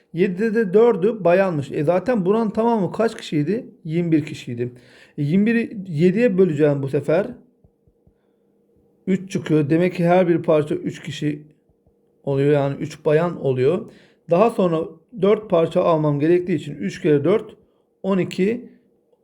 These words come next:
gözlüklü bayan sayısını bulmuş olurum. Arkadaşlar,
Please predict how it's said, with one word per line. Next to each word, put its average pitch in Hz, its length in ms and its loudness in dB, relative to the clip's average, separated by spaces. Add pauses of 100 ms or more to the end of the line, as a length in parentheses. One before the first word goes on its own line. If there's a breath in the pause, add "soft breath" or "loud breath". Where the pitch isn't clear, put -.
(120)
gözlüklü 165 600 0
bayan 151 440 0 (600)
sayısını 156 500 -2
bulmuş 160 460 -2
olurum. 143 520 0 (3500 soft breath)
Arkadaşlar, 196 680 2